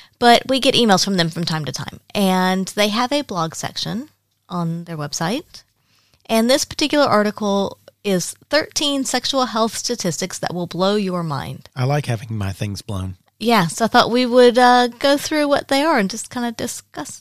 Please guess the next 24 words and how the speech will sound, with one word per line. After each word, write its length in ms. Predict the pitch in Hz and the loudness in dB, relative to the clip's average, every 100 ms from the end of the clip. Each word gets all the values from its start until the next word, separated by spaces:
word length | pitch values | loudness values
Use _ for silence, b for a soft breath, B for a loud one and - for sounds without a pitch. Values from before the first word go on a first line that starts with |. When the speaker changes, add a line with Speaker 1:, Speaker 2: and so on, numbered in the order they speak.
| - | -16
Speaker 1:
them. 320 | 175 175 196 _ - | -14 -12 -14 _ -6
Speaker 2:
Excellent. 340 | 226 233 160 165 _ | -4 0 -2 -2 _
Speaker 1:
And, 280 | - 190 202 208 | -20 -20 -20 _
you 100 | 247 | -20
know, 120 | 226 233 _ | -20 -20 _
yeah, 120 | - 277 | -16 -14
see 140 | - 202 | -16 -18
where 100 | 202 | -6
we 60 | |
Speaker 2:
Well, 140 | 165 175 | -4 -4
Speaker 1:
end 120 | 151 | -6
up. 40 | 156 | -8
Speaker 2:
number 200 | 147 190 | -8 -2
one, 200 | 175 202 | 0 0
thank 200 | 143 160 | 0 0
you, 40 | 143 | 2
Mystery 300 | 156 - 117 | 2 2 2
Vibe, 300 | 110 120 131 | 2 2 0
for 180 | 107 | -2
doing 320 | 104 117 131 110 | 0 0 0 0
our 100 | 110 | -2
work 200 | 107 - | -4 -4
for 220 | 156 131 | -2 -2
us. 100 | 123 | 0